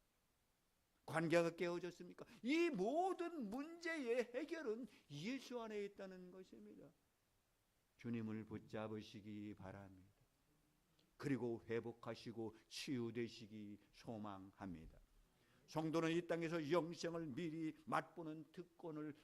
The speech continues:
가졌다고 그래 말합니다. 십이 절에 보니까 "아들이 있는 자에게는 생명이 있고 하나님의 아들이 없는 자에게는 생명이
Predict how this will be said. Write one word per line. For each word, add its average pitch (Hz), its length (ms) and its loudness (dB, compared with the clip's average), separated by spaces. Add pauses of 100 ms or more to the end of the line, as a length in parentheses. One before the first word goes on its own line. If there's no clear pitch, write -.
가졌다고 202 1080 4
그래 147 220 2
말합니다. 117 520 -4 (160)
십이 180 260 2
절에 165 220 10
보니까 156 460 4 (720)
"아들이 233 500 10
있는 214 380 4
자에게는 180 560 12
생명이 156 640 10
있고 117 500 4 (160)
하나님의 151 560 8
아들이 143 500 8
없는 143 520 6
자에게는 139 580 6
생명이 131 600 0